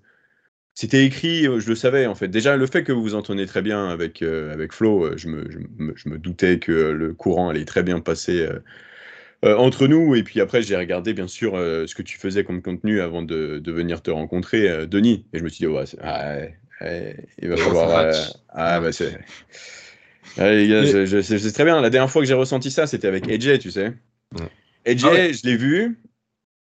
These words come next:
Speaker 1: et tout d'un coup, il est arrivé dans la salle dans laquelle je suis, je me suis dit, on est cuit, en fait. En fait, on est cuit, on va,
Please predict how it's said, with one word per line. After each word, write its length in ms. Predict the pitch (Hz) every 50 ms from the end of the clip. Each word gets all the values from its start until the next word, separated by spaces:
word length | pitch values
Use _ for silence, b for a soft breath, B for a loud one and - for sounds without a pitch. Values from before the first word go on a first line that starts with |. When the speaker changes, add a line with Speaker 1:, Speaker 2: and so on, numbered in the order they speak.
| _ -
Speaker 1:
et 60 | -
tout 100 | - -
d'un 120 | 120 131 127
coup, 160 | - - 160
il 80 | 135 123
est 20 |
arrivé 200 | 113 110 120 135
dans 120 | 131 127 120
la 80 | 117
salle 180 | 117 - 139 127
dans 100 | 123 120
laquelle 220 | 113 110 117 107
je 80 | 101 107
suis, 260 | 104 - - 156 165
je 80 | 147 120
me 60 | 98
suis 140 | - - 98
dit, 160 | 101 101 101
on 100 | - 98
est 80 | 117 131
cuit, 220 | 131 - 185 160
en 80 | 127 98
fait. 320 | - 80 76 - - _ _ _ _ _ _ _ _ _ _ _ _ _ -
En 80 | 82 -
fait, 160 | 139 143 -
on 100 | 123 113
est 80 | 127 131
cuit, 300 | - 147 147 135 107 95
on 160 | 87 82 80
va, 80 | 80